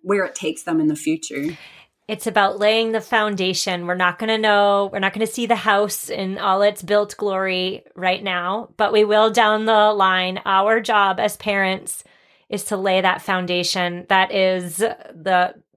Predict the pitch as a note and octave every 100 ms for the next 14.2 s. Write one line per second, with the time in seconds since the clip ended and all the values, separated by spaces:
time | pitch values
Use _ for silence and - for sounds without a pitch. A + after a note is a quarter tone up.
0 | _ - A#3 B3 - A3 G3 - - -
1 | G#3 F3+ - - F#3+ F3 F3+ F3+ - _
2 | _ _ A#3+ B3 D4+ D4+ C#4+ B3+ A#3 -
3 | - A3 G3+ G3+ G3 G3 G3+ C4+ D4+ C4
4 | C#4 - A3+ B3+ A#3+ G#3+ A#3 A#3+ A3+ G#3
5 | G3 F3+ F3+ F3+ E3+ F#3 - - C4+ F4+
6 | - G#4+ - A#4+ - C4 B3 A#3+ C#4 B3+
7 | B3+ A#3+ A#3+ C4+ A#3 A3+ G3+ A#3 B3+ B3+
8 | - - C#4 _ - - A3 G#3 F#3+ F#3+
9 | F#3 G#3 G3 G#3 - - _ _ _ -
10 | - - - A#3+ A3 A3 - G3+ G3+ -
11 | A#3 D#4+ D#4+ E4 D#4+ D#4 C4 A#3+ G3+ -
12 | B3 A#3 C4+ C4+ C4 B3 A#3+ A#3+ A#3 G#3+
13 | A3 - A#3 A3+ G3+ G#3+ G3+ - G3+ F3
14 | E3